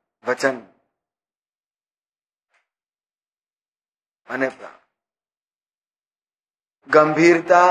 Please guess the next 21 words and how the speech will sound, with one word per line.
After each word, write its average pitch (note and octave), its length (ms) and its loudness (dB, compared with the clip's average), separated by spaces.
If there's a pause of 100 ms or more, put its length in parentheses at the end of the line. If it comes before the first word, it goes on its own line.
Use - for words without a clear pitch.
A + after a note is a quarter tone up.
ગંભીર D3 460 -4
સ્થિતિ D#3+ 340 -10
એટલી E3 280 -4
બધી D#3+ 260 -4
છે C3+ 260 -4 (1120)
કે C#3 100 -8
કઈ C#3+ 200 2
કઈ F3 280 0
માં F3 220 4
એટલા D#3+ 440 2
બધા F#3 460 -2
ઊંડા, D#3+ 540 0 (1040)
ઘેરી E3 420 4
ચિંતામાં D3+ 680 2
ઉતરી B2 240 -14
ગયેલા A2+ 380 -18
છે, - 100 -20 (1160)
નિર્ણય C#3+ 360 2
લઈ C3+ 140 2
નથી B2+ 240 -8
શકતા. - 480 -20